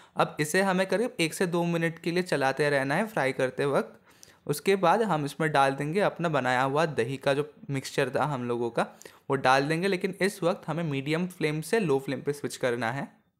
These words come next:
दही डालने के बाद इसमें हम करीब आधा कप पानी डालेंगे और फिर इसको अच्छी तरीके से मिक्स कर लेंगे। अब इसके ढक के पकाएंगे करीब दो से तीन मिनट के लिए मीडियम फ्लेम पे। अब इसमें डालेंगे हम नमक और अच्छी तरीके से मिक्स कर लेंगे।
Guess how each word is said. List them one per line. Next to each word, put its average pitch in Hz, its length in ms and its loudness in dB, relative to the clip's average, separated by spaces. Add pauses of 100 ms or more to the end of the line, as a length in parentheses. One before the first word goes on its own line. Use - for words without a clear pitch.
(400)
दही 151 280 4
डालने 170 320 4
के 139 140 0
बाद 147 280 2
इसमें 143 240 0
हम 151 160 2
करीब 185 380 0
आधा 127 260 2
कप 175 240 0
पानी 127 280 4
डालेंगे 123 540 2 (320)
और 135 140 4
फिर 139 160 0
इसको 135 260 2
अच्छी - 340 0
तरीके 147 320 4
से 214 140 0
मिक्स 139 240 0
कर 117 160 2
लेंगे। 110 280 0
अब 135 80 4
इसके 175 220 0
ढक 147 240 -2
के 196 120 0
पकाएंगे 156 440 0
करीब 165 300 -2
दो 143 160 4
से 165 180 0
तीन 196 220 -2
मिनट 151 280 2
के 147 100 -4
लिए 143 160 2
मीडियम 120 380 -2
फ्लेम 113 340 -4
पे। 131 140 -4
अब - 520 -8
इसमें 127 220 -2
डालेंगे 131 340 4
हम 156 180 0
नमक 135 440 0
और 156 80 2
अच्छी - 280 -2
तरीके 127 360 0
से 226 160 2
मिक्स 135 260 0
कर 120 160 0
लेंगे। 110 360 -6